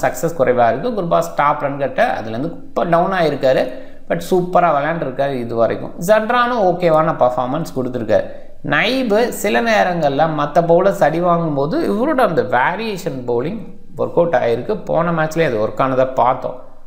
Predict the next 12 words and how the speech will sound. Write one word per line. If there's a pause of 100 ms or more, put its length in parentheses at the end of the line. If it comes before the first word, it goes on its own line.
(240)
ஒமர்
சாயோட
new
ball
bowling
நல்லா
இருக்கு, (140)
டீசென்டான
ஆல்ரவுண்டர்.
But (140)
பெரிய
innings